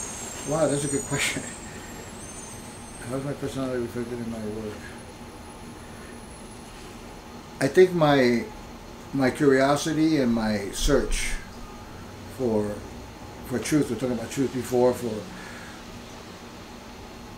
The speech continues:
for, you know, la razón, you know, the reason for, you know, we're all here for a reason.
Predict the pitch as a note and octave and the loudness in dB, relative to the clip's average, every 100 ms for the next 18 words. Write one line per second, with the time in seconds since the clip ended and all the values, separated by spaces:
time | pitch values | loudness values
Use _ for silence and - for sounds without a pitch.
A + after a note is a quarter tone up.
0 | - - - - - - - - - - | -14 -14 -14 -14 -14 -14 -14 -14 -14 -14
1 | - C3+ C#3+ A#2+ B2+ B2 A2+ A2 G#2+ A2+ | -10 2 8 8 10 10 8 8 8 8
2 | A#2 A2+ D#3 D#3 A#2 G#2+ G#2+ G#2+ A2+ B2+ | 8 6 4 4 6 4 4 6 6 6
3 | A#2+ G#2+ G#2 G2+ G#2 G2+ G2+ G#2 A2+ A#2+ | 4 2 2 2 2 2 4 4 4 6
4 | A#2+ A2+ A2 G#2 G2+ G#2 G#2 | 4 2 2 4 2 0 -2